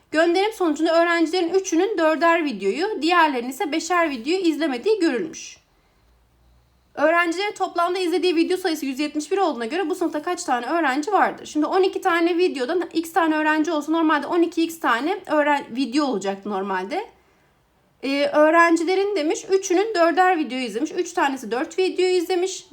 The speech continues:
Diğerleri ise, şimdi kaç tane olduğunu bilmiyoruz. Toplamda x tane öğrenci demiştik. Üç tanesi burada olduğu için x eksi üç tane öğrenci de, diğerleri de beşer video izlememiş.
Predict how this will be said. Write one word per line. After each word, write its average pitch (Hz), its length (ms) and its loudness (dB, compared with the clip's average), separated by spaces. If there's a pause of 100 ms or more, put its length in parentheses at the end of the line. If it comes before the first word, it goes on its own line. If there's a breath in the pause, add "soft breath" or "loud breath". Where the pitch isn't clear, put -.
(100)
Diğerleri 349 560 2
ise, 330 420 -4
şimdi 320 160 -4
kaç 320 220 -2
tane 302 240 0
olduğunu 294 340 0
bilmiyoruz. 302 480 0
Toplamda 302 440 0
x 302 180 -6
tane 269 220 2
öğrenci 208 380 0
demiştik. 226 360 -8
Üç 311 140 -8
tanesi 285 440 -4
burada 262 200 -6
olduğu 220 180 -4
için 330 180 -10
x 320 180 -8
eksi 311 220 -6
üç 349 180 -6
tane 254 300 0 (180)
öğrenci 285 400 -2
de, 330 200 -6 (140)
diğerleri 226 520 2
de 381 140 -6 (400 soft breath)
beşer 370 480 4
video 302 240 -2
izlememiş. 262 720 -4